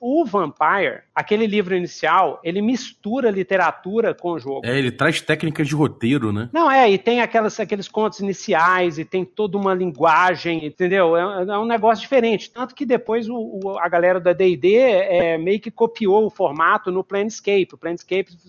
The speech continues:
Speaker 1: pra, se você ver, dá pra comparar com aqueles jogos do começo da década de noventa, né? Você tem as, as facções e tal,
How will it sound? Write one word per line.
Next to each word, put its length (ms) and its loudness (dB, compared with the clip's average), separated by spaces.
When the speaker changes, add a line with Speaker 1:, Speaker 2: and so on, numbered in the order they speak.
Speaker 1:
pra, 240 -8
se 120 -16
você 260 -8
ver, 300 2
dá 140 4
pra 140 0
comparar 520 4
com 80 -10
aqueles 300 -6
jogos 300 0
do 60 -20
começo 340 -4
da 160 -2
década 120 -10
de 60 -10
noventa, 560 0
né? 180 0
Você 160 -6
tem 220 -2
as, 320 -4
as 420 -6
facções 880 0
e 60 -16
tal, 580 2